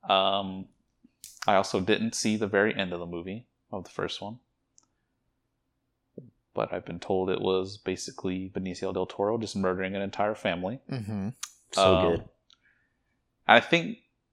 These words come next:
Speaker 1: what
Speaker 2: Play it
Speaker 1: the
Speaker 2: right now, bro.
Speaker 1: second one tries to do is basically humanize him. Like, maybe they felt that he was too just,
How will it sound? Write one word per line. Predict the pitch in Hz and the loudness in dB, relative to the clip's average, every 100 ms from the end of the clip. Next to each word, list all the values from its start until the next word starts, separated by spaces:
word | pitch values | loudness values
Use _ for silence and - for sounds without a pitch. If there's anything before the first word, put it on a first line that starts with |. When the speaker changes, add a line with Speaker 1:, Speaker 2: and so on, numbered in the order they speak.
| _ _ | _ _
Speaker 1:
what | - 110 107 120 | -10 -4 4 6
Speaker 2:
Play | 120 | 6
it | 113 | 4
Speaker 1:
the | |
Speaker 2:
right | 107 | 2
now, | 104 92 | 0 0
bro. | 90 | 0
Speaker 1:
second | 92 123 - 110 | 2 2 2 0
one | 113 | -2
tries | - 107 110 - | 2 2 2 -2
to | 101 90 - - | -6 -6 -10 -2
do | 98 117 131 147 - _ _ | 0 2 0 -6 -16 _ _
is | 104 101 101 98 98 - - - - _ | 2 4 4 0 -4 -6 -6 -10 -14 _
basically | 104 98 - 104 | 0 0 0 -2
humanize | 113 107 123 135 139 | 0 2 4 4 2
him. | 151 156 165 _ _ _ _ - _ _ _ - | -2 -4 -10 _ _ _ _ -20 _ _ _ 0
Like, | 98 | 2
maybe | 107 110 107 107 - _ _ _ _ - - - | 4 2 2 0 -4 _ _ _ _ -20 -20 -12
they | 101 101 | 0 2
felt | 104 113 101 | 4 4 4
that | 95 - | 4 0
he | - 107 | 0 0
was | 98 92 - - - | 0 -2 -4 -6 -6
too | - 117 110 107 104 101 | 0 2 4 2 0 0
just, | 87 - - - | -2 -2 -8 -12